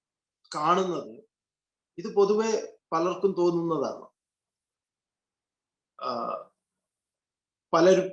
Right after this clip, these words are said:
പലരും പറയാറ്, ഏ, ആ, ഏ, നമ്മളോട് ചിലരൊക്കെ പറയാറുണ്ട്, "ഏ, സ്വാമി,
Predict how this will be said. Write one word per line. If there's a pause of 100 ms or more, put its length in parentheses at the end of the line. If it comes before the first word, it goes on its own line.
(100)
പലരും
പറയാറ്, (1300)
ഏ, (640)
ആ, (640)
ഏ, (380)
നമ്മളോട്
ചിലരൊക്കെ
പറയാറുണ്ട്, (120)
"ഏ,
സ്വാമി,